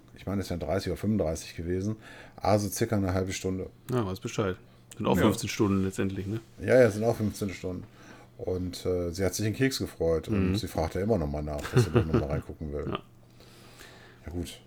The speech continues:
Speaker 1: ne? Insofern, na gut, die wachsen ja sowieso anders damit auf.
Speaker 2: Mhm.
Speaker 1: Unser Eins kennt das ja von früher gar nicht. Ähm, deswegen.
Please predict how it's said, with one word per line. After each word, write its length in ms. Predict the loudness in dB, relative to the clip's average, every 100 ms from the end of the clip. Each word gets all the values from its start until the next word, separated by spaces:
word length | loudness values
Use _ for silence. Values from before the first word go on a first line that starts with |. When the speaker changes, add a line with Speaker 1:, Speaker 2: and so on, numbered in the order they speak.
| -8
Speaker 1:
ne? 160 | -6 -6 -14 -20 -20 -16 -10
Insofern, 480 | -10 -2 0 2
na 100 | 0
gut, 160 | -2 -2 -2
die 40 |
wachsen 240 | 0 2 2
ja 40 |
sowieso 300 | 2 4 2
anders 300 | 0 0 -2
damit 240 | -4 -4 -6
auf. 220 | -8 -8 -14 -6
Speaker 2:
Mhm. 300 | 0 2 2
Speaker 1:
Unser 200 | 0 0
Eins 180 | -2 -2
kennt 160 | -2 0
das 100 | 0
ja 80 | -2
von 120 | -4
früher 280 | -4 -2 -2
gar 220 | -2 -4
nicht. 280 | -6 -12 -20 -18 -12
Ähm, 500 | -8 -8 -8 -10 -12 -14 -14
deswegen. 400 | -8 -4 -4